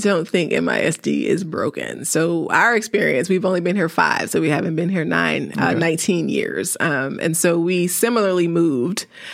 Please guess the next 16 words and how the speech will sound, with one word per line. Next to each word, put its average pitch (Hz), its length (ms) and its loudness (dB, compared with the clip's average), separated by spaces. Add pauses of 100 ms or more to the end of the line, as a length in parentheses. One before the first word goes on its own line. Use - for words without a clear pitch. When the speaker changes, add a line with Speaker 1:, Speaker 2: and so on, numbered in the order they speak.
(120)
Speaker 1:
uh, 165 160 2
here, 170 640 2 (140)
looking 165 360 -2
around, 170 720 0
o-, 170 240 0
obviously 175 420 2
proximity 240 800 2
to 196 140 0
U 180 160 0
T 175 180 0
Arlington, 170 720 2 (340)
but 170 120 0
also 175 640 2
a 165 100 2
growing, 180 680 0 (600)
changing, 190 1000 2